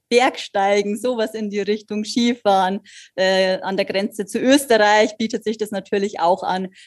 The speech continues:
Also das sind jetzt mal so, so diese, ja, was man so als Freizeit deklarieren kann. Vielleicht mag Peter noch was dazu ergänzen sagen.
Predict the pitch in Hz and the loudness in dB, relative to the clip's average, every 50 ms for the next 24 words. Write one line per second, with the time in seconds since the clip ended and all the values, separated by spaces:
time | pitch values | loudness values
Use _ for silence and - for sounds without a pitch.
0 | _ _ - 185 196 180 185 185 190 185 214 - - - - 208 214 185 185 185 | _ _ -8 -8 -6 -6 -6 -4 -2 -2 -2 -4 -6 -6 -6 -4 -4 -4 -4 -6
1 | 185 - 185 175 180 165 180 185 175 165 180 170 175 180 170 - 180 175 170 170 | -6 -8 -8 -8 -8 -8 -10 -10 -10 -10 -10 -10 -10 -12 -10 -6 -4 -2 -2 -2
2 | 170 170 _ _ _ _ _ - 147 _ - 139 - - - 180 180 180 165 170 | -4 -8 _ _ _ _ _ -20 -20 _ -16 -16 -14 -12 -10 -10 -10 -8 -8 -10
3 | 165 - 165 165 - - - 220 - 165 170 214 233 226 - - 220 190 - - | -10 -10 -10 -12 -12 -10 -8 -6 -2 0 0 0 -2 -4 -6 -4 -4 -4 -4 -6
4 | 185 - - 185 185 196 233 247 277 285 247 214 - - 214 196 196 262 - - | -10 -12 -12 -12 -10 -8 -8 -6 -6 -6 -8 -10 -12 -12 -10 -10 -10 -10 -12 -16
5 | _ _ _ _ _ - 330 - - - 359 - - 349 302 220 240 285 - - | _ _ _ _ _ -8 -8 -8 -8 -8 -8 -8 -8 -8 -10 -10 -10 -10 -12 -14
6 | - - - 208 208 - - 233 240 233 240 196 - 190 208 - - - - 190 | -16 -14 -16 -18 -18 -18 -20 -20 -16 -14 -14 -12 -12 -14 -14 -14 -16 -16 -18 -18
7 | 185 - 160 160 175 185 208 277 - - _ | -16 -14 -14 -14 -14 -14 -12 -14 -14 -14 _